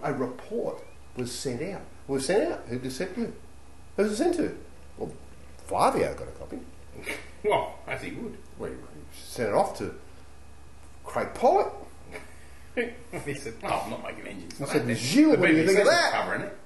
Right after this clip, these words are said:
Speaker 1: What do you think of that, Mister Simon?"
Speaker 2: <laughs> Son, son, son.
Speaker 1: And eighty-one percent of the people who were asked, "What are you, what are you gonna do? What are you gonna do? What are you gonna do?" They said,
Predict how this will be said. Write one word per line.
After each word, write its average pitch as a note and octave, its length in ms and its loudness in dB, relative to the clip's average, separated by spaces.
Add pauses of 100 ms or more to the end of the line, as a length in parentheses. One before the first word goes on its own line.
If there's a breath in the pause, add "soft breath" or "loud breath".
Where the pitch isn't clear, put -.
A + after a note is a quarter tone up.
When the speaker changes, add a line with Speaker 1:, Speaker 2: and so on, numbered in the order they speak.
(120)
Speaker 1:
What G3+ 160 4
do A3 60 6
you A3+ 80 6
think B3 140 8
of C4 60 8
that, C#4+ 380 8
Mister C3 240 -2
Simon?" A2 500 2
Speaker 2:
<laughs> - 60 -14
Son, - 1000 -4
son, F#2 300 -8
son. - 260 -8 (640 loud breath)
Speaker 1:
And G#3 580 6 (920)
eighty-one B2 520 -2
percent G#2+ 420 -6
of G2+ 160 -8
the - 60 -10
people G2+ 500 -6 (1200)
who A2 160 -2
were F2+ 220 0 (100)
asked, D3+ 340 -8 (200)
"What A#2 120 -2
are G#2+ 60 -2
you, G2 120 -4 (160)
what A#2 100 0
are G#2 40 2
you G2 100 0
gonna A3+ 140 0
do? A#3+ 60 -4
What - 80 -4
are - 40 0
you G#2 100 -2
gonna F3+ 160 -2
do? - 60 -4
What - 100 -4
are - 60 -4
you G2 120 -4
gonna F3+ 180 0
do?" C4 100 -6 (340 loud breath)
They C#3+ 100 -2
said, D3+ 260 -4